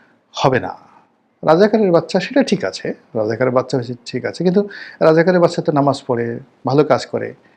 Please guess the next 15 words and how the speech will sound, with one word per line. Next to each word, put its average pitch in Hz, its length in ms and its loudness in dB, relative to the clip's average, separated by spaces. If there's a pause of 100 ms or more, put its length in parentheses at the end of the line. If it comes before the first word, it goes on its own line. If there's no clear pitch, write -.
(200)
আর 147 320 4
মুক্তিযোদ্ধার 143 540 2
বাচ্চা 127 300 2
চুরি 175 240 2
করে, 120 260 0
চামারি 143 320 0
করে, 117 320 -8
তার 139 100 0
লোকজন 151 240 2
কী 160 120 2
বলবে? 117 260 0
মুক্তিযোদ্ধার 139 420 0
বাচ্চারা 151 280 2
ভোট 180 160 2
দেবে। 151 220 -4